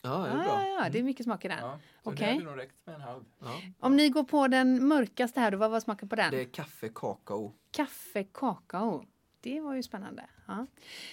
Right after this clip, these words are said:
Speaker 2: Men, eh, Oskar, du sa förut här då att det var tvåhundratjugo kalorier ungefär i, eller ganska exakt kanske till och med,
Speaker 1: Ja.
Speaker 2: eh, per bar. Är det det du rekommenderar att man har, ligger, eh,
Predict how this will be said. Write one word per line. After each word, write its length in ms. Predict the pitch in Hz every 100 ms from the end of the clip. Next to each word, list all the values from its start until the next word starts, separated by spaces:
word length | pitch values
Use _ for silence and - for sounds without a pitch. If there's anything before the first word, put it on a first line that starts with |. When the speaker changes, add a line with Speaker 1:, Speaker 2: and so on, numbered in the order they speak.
| - - -
Speaker 2:
Men, 340 | 233 294 294
eh, 760 | - 285 277 277 269 269 269 -
Oskar, 220 | 269 302
du 100 | 294
sa 180 | - 294
förut 280 | - 262 247
här 120 | 233
då 60 | 214
att 120 | 214
det 60 |
var 80 | 226
tvåhundratjugo 480 | - 254 240 247 208
kalorier 480 | 196 196 196 175 175
ungefär 420 | 175 170 170 160
i, 340 | 165 160 175 -
eller 200 | 185 180
ganska 220 | 180 175
exakt 260 | 165 180 _
kanske 220 | 185 170
till 120 | 190
och 60 | 175
med, 140 | 180 - -
Speaker 1:
Ja. 200 | 127 - - -
Speaker 2:
eh, 240 | 208 180 180
per 240 | 202 180
bar. 340 | 170 175 214 226 _
Är 140 | 262 269
det 80 |
det 180 | 277 247
du 100 | 220
rekommenderar 720 | 220 - 214 214 262 254 247 226
att 100 | 220
man 140 | 202
har, 440 | 226 254 254 247 233
ligger, 300 | 233
eh, 40 | 208